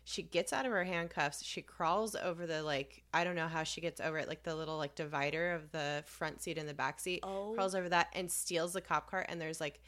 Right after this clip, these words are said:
Speaker 1: dash cam footage of her taking
Speaker 2: <gasps>
Speaker 1: off from another cop car
Speaker 2: Oh.
Speaker 1: and just going.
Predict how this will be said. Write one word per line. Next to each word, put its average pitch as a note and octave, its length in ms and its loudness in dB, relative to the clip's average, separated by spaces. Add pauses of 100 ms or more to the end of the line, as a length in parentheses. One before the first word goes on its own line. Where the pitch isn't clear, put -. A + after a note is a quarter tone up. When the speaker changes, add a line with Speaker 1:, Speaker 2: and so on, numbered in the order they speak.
(320)
Speaker 1:
dash E3+ 240 6
cam F3+ 240 -2
footage F3 340 2
of D#3+ 120 -4
her E3+ 280 0
taking E3+ 460 -2
Speaker 2:
<gasps> - 0 -
Speaker 1:
off D3+ 240 2
from F3+ 180 2
another D#3+ 340 2
cop F3 300 -2
car G3 240 2
Speaker 2:
Oh. G4+ 300 4 (240)
Speaker 1:
and F3 260 6 (360)
just - 360 2
going. E3 540 4